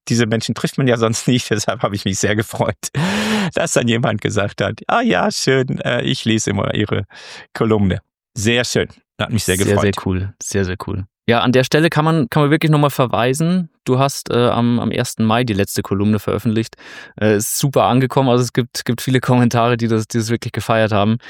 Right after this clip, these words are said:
Speaker 2: Ge-, geht um das Potenzial von Siri, beziehungsweise Iris, das haben wir letztes Mal schon mal angesprochen. Ähm, wirklich nochmal eine Empfehlung zum Schluss.
Speaker 1: Ja, vielen, vielen Dank dafür.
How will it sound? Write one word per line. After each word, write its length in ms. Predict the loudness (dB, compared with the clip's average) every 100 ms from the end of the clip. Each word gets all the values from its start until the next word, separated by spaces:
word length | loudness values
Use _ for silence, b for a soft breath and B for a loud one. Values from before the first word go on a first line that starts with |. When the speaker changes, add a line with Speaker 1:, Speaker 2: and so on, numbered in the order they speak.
| B B B _
Speaker 2:
Ge-, 240 | 0 0 -2 -10 -10 0
geht 220 | 2 4
um 100 | 2
das 140 | 2
Potenzial 500 | 0 0 0 0 0
von 160 | 2 0
Siri, 480 | 2 2 4 2 0 _
beziehungsweise 400 | -4 0 0 0
Iris, 260 | 0 0 0
das 120 | 2
haben 100 | 4
wir 80 | 4
letztes 240 | 2 0
Mal 80 | 0
schon 100 | 2
mal 80 | 2
angesprochen. 560 | 2 0 -2 -2 -2 -4 B B B B _
Ähm, 420 | 0 2 4 2 0 -2
wirklich 520 | 0 0 -2 -4 -6
nochmal 520 | -4 -2 0 2 4
eine 100 | 4
Empfehlung 640 | 4 2 2 2 2 0 -4
zum 160 | -2 -2
Schluss. 360 | -2 -4 -4 -10 -4
Speaker 1:
Ja, 260 | -2 -2 -6 -16
vielen, 440 | -8 0 2 2
vielen 300 | 0 0 2
Dank 440 | 0 0 -2 -4 -6
dafür. 560 | 0 0 0 -4 -8